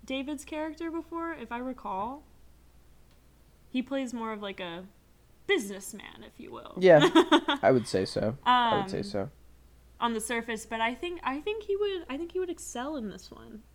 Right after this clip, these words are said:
Speaker 1: I think he would be able to do
Speaker 2: I
Speaker 1: it.
Speaker 2: think, I think he could be a really, I haven't seen Tom Cruise in anything other than The Protagonist, so I think that would be really,
Speaker 1: Yeah.
Speaker 2: that would be really interesting to see his, uh,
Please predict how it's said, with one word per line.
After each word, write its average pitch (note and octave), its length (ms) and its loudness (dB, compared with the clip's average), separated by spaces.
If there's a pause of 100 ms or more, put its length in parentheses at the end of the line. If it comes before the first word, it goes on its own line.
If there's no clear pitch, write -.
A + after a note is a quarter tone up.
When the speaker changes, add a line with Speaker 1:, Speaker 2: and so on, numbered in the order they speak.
(140)
Speaker 1:
I A#3+ 40 -10
think C4 160 -8
he D4+ 100 -6
would D4 120 -6
be B3 100 -10
able B3 160 -10
to A#3 40 -10
do G#3+ 60 -6
Speaker 2:
I - 100 8
Speaker 1:
it. A#3 60 4
Speaker 2:
think, D#4 280 -2
I D#3 80 4
think G#3+ 240 0
he C#3 80 -2
could G#2+ 180 0
be G#2+ 120 2
a G2+ 100 0
really, G2+ 380 0
I A2 120 6
haven't G3 220 6
seen A#2+ 280 0
Tom A2 260 0
Cruise G#2+ 440 0
in G#2 180 -4
anything G#2 400 0
other G#2 220 2
than G2+ 220 0
The G2 80 -2
Protagonist, G2 920 0
so G2 300 0 (220)
I B2+ 120 4
think C#3 200 2
that G#2+ 120 6
would G#2 120 4
be G2+ 120 -2
really, G2 500 -2
Speaker 1:
Yeah. D#4 340 -6
Speaker 2:
that A#2+ 60 6
would C3+ 100 8
be B2+ 140 4
really A2 220 0
interesting G#2+ 440 -4
to G#2 60 -2
see G#2 320 -4
his, G#2 400 -4
uh, F#2 300 -2